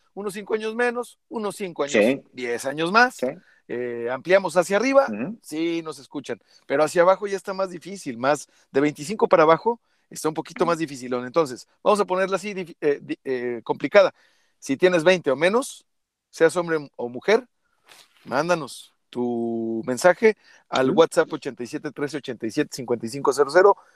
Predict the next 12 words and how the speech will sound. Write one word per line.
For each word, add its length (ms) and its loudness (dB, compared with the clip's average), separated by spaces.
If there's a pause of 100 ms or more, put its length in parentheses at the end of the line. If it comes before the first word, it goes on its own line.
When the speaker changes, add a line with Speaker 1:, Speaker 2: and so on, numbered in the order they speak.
(160)
Speaker 1:
fotografía 840 2
de 140 -2
ine 380 -10 (180)
que 100 -6
demuestre 580 -4 (340)
esa 280 2
edad. 220 -6 (640)
¿Qué 120 4
más, 220 -2
maestro? 380 -4
Dígame 280 -4
usted. 240 -4